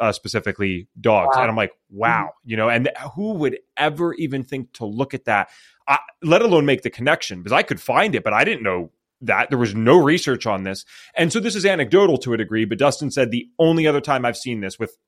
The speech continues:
Speaker 1: what, he's probably looked at hundreds, if not thousands of G I maps. This is the only time he's seen it as another dog trainer. So that's why we gotta, I usually have my shirt, "Test, don't guess." Um, that's why
Speaker 2: Yeah.
Speaker 1: we have to <laughs> test and not guess, because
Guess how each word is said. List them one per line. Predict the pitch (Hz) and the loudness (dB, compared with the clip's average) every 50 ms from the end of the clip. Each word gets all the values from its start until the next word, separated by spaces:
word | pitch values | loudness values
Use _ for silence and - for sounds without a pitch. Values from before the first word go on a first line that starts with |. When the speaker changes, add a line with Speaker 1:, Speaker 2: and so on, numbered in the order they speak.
| _ _ _ _ _ - | _ _ _ _ _ -18
Speaker 1:
what, | 104 92 98 92 87 - | -10 -4 -4 -4 -4 -4
he's | - 101 92 | -8 -8 -6
probably | - 107 98 98 | -4 -2 -2 -2
looked | 107 104 - | -2 -4 -6
at | - - | -8 -8
hundreds, | - - 123 117 110 110 107 87 | -2 0 0 2 2 0 -4 -4
if | 101 - | -6 -6
not | 107 101 - - | -6 -6 -4 -2
thousands | 113 110 117 113 98 101 101 | -2 0 0 0 -2 -4 -8
of | 101 87 | -8 -4
G | 95 104 | -2 0
I | 101 107 113 | 2 2 0
maps. | 110 95 90 85 - - - _ - - _ _ _ _ _ _ _ | 0 -2 -4 -4 -6 -10 -20 _ -20 -20 _ _ _ _ _ _ _
This | - 131 135 123 | -4 -4 -4 -2
is | 135 117 | -2 0
the | 135 135 | 0 0
only | 131 123 | 0 0
time | 110 127 127 123 113 | 0 0 0 -2 -2
he's | 110 113 101 | -2 -6 -6
seen | - 117 107 | -6 -6 -4
it | 104 98 | -4 -4
as | 101 92 | -4 -4
another | 101 101 98 98 98 95 | -2 0 0 0 0 0
dog | 87 101 92 92 90 | 0 0 0 -2 -2
trainer. | - - 90 82 80 78 | -6 -10 -10 -10 -10 -12
So | - - 92 90 - - - - _ - | -8 -6 -6 -6 -6 -8 -16 -12 _ -2
that's | 143 170 - | -2 0 2
why | 294 262 165 | 2 2 2
we | 131 135 | 2 2
gotta, | 127 156 156 143 131 120 107 - - | 2 4 4 4 4 4 2 0 -2
I | 120 | -2
usually | 135 151 147 123 131 | -2 -2 0 0 0
have | 123 113 | 0 0
my | 120 107 | 0 -2
shirt, | - - 143 131 127 | -2 -2 -2 -4 -4
"Test, | - - 123 120 - - | -4 -4 -4 -4 -4 -4
don't | 110 104 95 | -6 -4 -2
guess." | - 120 127 117 - - - - - - - _ - | 0 2 2 0 0 -6 -16 -18 -20 -20 -6 _ 2
Um, | 131 127 123 113 | 4 4 4 4
that's | 113 156 156 - | 4 2 2 4
why | 220 202 | 4 4
Speaker 2:
Yeah. | 160 131 | 4 4
Speaker 1:
we | 131 127 | 0 0
have | - 151 180 180 - | 2 2 2 0 0
to | - | -4
<laughs> | |
test | 120 - - 147 120 - - - | -6 -4 -2 -2 -2 -4 -4 -4
and | 127 120 - - | -4 -4 -2 -4
not | 143 - - | -4 -4 -4
guess, | - - 165 131 - - | -2 -2 -2 -2 -2 -4
because | - 147 143 139 120 - | -2 0 0 0 0 -4